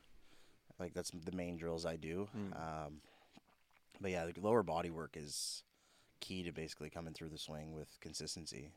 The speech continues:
Speaker 2: And lower body has a lot to do with core, I'm assuming. Like,
Speaker 1: There
Speaker 2: you're,
Speaker 1: would
Speaker 2: you're
Speaker 1: definitely be, yeah, the, the connection between pelvis and thorax.
Speaker 2: Yeah.
Speaker 1: Yeah. So if that connection's separated, like, your power's lost. So, uh,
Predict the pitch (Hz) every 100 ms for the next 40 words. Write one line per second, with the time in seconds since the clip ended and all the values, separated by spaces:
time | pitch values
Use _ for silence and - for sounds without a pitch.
0 | - 117 147 135 110 117 110 101 98 107
1 | 107 98 - - 95 107 95 76 - 87
2 | 80 65 87 - - - - - 110 107
3 | 120 127 127 123 101 98 92 90 92 92
4 | 85 107 107 117 - 104 101 98 90 95
5 | 92 92 85 87 104 131 - - 101 98
6 | - - - - - 90 67 - - 104
7 | 98 98 95 107 - 98 101 101 90 -
8 | 98 95 87 85 85 87 80 - 92 -
9 | 90 - 87 85 80 82 90 92 - 92
10 | 87 87 82 80 82